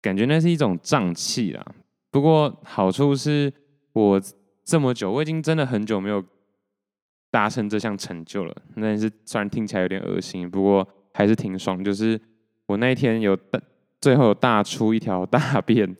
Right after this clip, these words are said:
然后真的超级长。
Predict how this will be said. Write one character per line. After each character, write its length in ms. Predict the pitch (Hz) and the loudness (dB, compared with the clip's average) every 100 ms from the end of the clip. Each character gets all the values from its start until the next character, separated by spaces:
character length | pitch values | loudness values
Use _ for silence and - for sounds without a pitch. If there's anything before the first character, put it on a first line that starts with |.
| _ | _
然 120 | 98 | -4
后 260 | 101 98 104 _ _ _ _ _ | 0 0 -2 _ _ _ _ _
真 140 | 123 | 0
的 80 | 113 | 0
超 880 | - - - 117 120 123 127 131 135 | -2 -4 2 6 6 6 6 6 4
级 400 | 123 98 92 95 | 2 0 0 0
长。 460 | 98 - - - | -2 -6 -8 -10